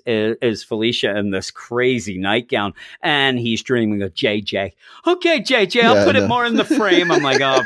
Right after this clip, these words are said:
Speaker 1: Peter, you, you stupid."
Speaker 2: You
Speaker 1: Uh, but yeah, she
Speaker 2: sucker.
Speaker 1: goes over to
Speaker 2: <laughs>
Speaker 1: the symbiote then,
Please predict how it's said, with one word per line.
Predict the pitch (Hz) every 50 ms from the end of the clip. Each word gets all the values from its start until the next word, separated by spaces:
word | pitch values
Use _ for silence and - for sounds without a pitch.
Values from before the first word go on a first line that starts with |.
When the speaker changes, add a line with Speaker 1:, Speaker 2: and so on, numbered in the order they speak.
| -
Speaker 1:
Peter, | - 139 127 117 117 117 113 113
you, | 110 113 117 -
you | 175 165 143 143 139 123
stupid." | - - - - 135 131 127 117 143 139
Speaker 2:
You | 143 143 147 147 151 151 147
Speaker 1:
Uh, | 170 160 147 - - - - - -
but | 233 262
yeah, | - 302 285 226
she | - 226 220
Speaker 2:
sucker. | 202 147
Speaker 1:
goes | 190 208 220 226 214 247
over | 220 202 185 170
to | 160
Speaker 2:
<laughs> | 160 160
Speaker 1:
the |
symbiote | - - - 254 302 302 254 185 147 135 - -
then, | 160 151 147 143 139